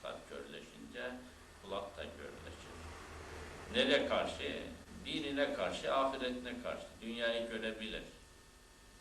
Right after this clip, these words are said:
Çünkü kalpteki basiret kuvveti insana verilmiş. Diğer hayvanlara yok. Onlar sadece dünyayı görecekler. Yiyecek, yiyecek ihtiyaçlarını,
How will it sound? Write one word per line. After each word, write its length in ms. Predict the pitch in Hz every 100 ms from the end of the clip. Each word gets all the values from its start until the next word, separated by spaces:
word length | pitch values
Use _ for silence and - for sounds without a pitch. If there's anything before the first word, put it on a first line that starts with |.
| - - - -
Çünkü 380 | - 139 135 107 92 - - - -
kalpteki 840 | 135 147 - - - - 160 - - -
basiret 540 | 127 123 131 131 - -
kuvveti 600 | 107 95 95 - 156 - 139
insana 500 | 139 131 139 143 135
verilmiş. 460 | 95 - 76 - - -
Diğer 160 | 107
hayvanlara 640 | 104 107 107 107 101 101 139
yok. 280 | - - - - - - - - - - - - - - - - - - - - -
Onlar 240 | 113 135
sadece 480 | 139 131 113 139 -
dünyayı 400 | 123 120 113 107
görecekler. 640 | 95 82 80 76 - 120 123 -
Yiyecek, 380 | 107 107 - 92 -
yiyecek 400 | 101 95 95 101 -
ihtiyaçlarını, 880 | 110 - 98 92 - 78 78 90 113